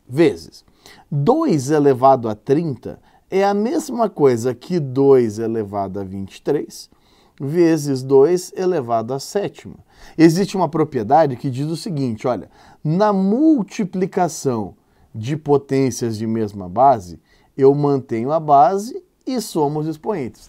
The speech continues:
Então, quem tem dois elevado a trinta pode dizer que tem dois elevado a vinte e três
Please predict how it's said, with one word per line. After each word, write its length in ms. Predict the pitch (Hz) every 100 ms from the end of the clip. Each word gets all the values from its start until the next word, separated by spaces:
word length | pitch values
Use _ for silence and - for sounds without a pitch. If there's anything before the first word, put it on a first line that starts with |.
| -
Então, 480 | 262 254 151 156 160 _ - _
quem 260 | - 349 349
tem 280 | 240 233 208
dois 520 | 151 170 143 113 -
elevado 560 | 156 131 131 110 113 104
a 80 | 123
trinta 520 | - 170 170 - 85 _ - -
pode 320 | 202 185 175
dizer 280 | 170 143 131
que 140 | 135
tem 260 | 131 147 139
dois 340 | 135 131 120
elevado 460 | 120 117 110 113 113
a 60 | 113
vinte 240 | 131 151
e 60 | -
três 380 | 220 392 -